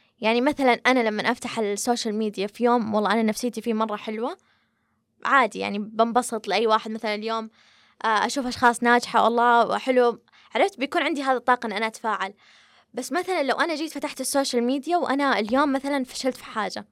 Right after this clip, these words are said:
تمام؟ ومتلبستني مشاعر الإحباط والفشل وإن الدنيا عليا، بس أنا مثلًا أشوف أشخاص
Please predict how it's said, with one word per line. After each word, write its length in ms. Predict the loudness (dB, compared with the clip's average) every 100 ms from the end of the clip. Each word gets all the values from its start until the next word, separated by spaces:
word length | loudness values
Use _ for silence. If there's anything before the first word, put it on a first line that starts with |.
| _ _ _ _ _ _ _ _ _
تمام؟ 360 | -6 -4 -4 -8 -20 -20 _ _
ومتلبستني 1300 | 2 4 4 2 0 -4 0 0 0 -2 -2 -2
مشاعر 380 | -4 2 2 4
الإحباط 680 | 4 2 2 6 8 8 6
والفشل 560 | -2 0 -4 -2 -2 -2
وإن 140 | -4
الدنيا 380 | -6 -4 0 0
عليا، 500 | 2 2 2 0 -2 _ _ _ _ _
بس 120 | 0
أنا 120 | 2 4
مثلًا 240 | 4 4
أشوف 300 | 2 -2 -8
أشخاص 460 | -14 0 2 2